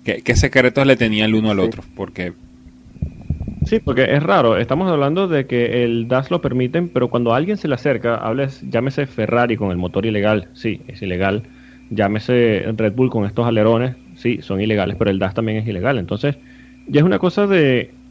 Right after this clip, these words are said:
Speaker 3: está siendo muy descarado en el tema de los favores a, a Mercedes y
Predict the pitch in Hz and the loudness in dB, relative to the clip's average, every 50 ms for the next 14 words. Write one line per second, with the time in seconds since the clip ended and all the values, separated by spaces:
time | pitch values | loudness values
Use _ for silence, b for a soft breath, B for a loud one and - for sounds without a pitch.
0 | - - 123 127 - 131 - - 160 160 170 165 170 165 165 175 196 208 214 202 | -14 -12 -8 -6 -6 -4 -2 -2 -2 0 0 0 0 2 2 4 4 2 2 0
1 | 175 - - 123 110 113 160 196 190 - 107 92 87 - - - 120 117 117 113 | -2 -2 -2 0 0 0 0 0 -2 -2 -4 -4 0 2 4 4 6 4 4 2
2 | 110 107 - - 104 98 98 104 107 107 104 98 - - 98 95 95 87 - - | 0 0 -2 -2 -2 -2 -2 0 0 0 0 -2 -2 -2 -4 -4 -2 -4 -4 -2
3 | - 110 107 120 156 165 - - - 120 117 107 92 85 - - - | 0 0 2 2 0 0 -2 -6 -10 -10 -8 -8 -8 -10 -14 -18 -20